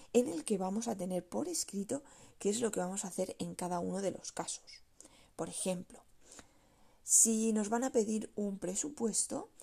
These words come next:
pues, eh, ¿por dónde lo van a hacer? ¿Por dónde vamos a tener ese contacto con el cliente? Si va a ser por email, si va a ser por WhatsApp, si va a ser por una página web,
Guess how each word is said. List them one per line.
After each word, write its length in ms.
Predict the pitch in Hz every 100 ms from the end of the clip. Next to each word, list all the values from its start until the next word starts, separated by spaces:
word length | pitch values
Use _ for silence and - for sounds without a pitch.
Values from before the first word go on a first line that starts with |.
| - - _ -
pues, 380 | 180 175 - -
eh, 440 | 170 170 170 175 - _ - - - -
¿por 200 | 190 175
dónde 280 | 180 180 170
lo 80 | 165
van 140 | 180
a 40 |
hacer? 320 | 165 226 349 - -
¿Por 140 | 190
dónde 220 | 170 180
vamos 300 | 190 185 180
a 60 | 180
tener 240 | 180 180
ese 240 | 175 - 185
contacto 440 | 180 180 196 175
con 140 | 165
el 100 | 170
cliente? 540 | - 175 214 240 240 - - - - -
Si 160 | - 214
va 80 |
a 40 | 190
ser 180 | 180 -
por 140 | 180
email, 280 | 170 180 190
si 160 | -
va 80 | 180
a 20 |
ser 180 | 175 160
por 200 | - -
WhatsApp, 340 | - 185 208 226 - - -
si 140 | - -
va 80 | -
a 20 |
ser 160 | 170
por 140 | 160 175
una 120 | 110
página 320 | - - -
web, 300 | 135 202 208